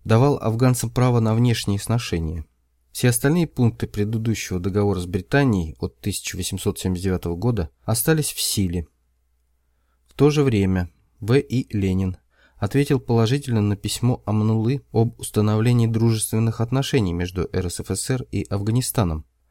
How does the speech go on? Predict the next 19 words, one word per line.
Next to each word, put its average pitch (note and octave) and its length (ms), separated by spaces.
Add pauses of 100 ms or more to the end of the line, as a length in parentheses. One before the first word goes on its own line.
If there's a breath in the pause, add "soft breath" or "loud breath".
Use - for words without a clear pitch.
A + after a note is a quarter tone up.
(400 soft breath)
и - 80
формально C#3+ 480
такие A#2 340
отношения A2+ 720
были A2+ 380
установлены. D#2 720 (800)
Что - 180
характерно, A2+ 680 (280)
дружеские A#2+ 640
отношения B2 500
не A2 120
помешали B2+ 520
Аманулле G2+ 560 (320)
в G2 80
октябре G#2 400
тысяча - 320
девятьсот F#2+ 320
девятнадцатого F2 540
года G#2+ 320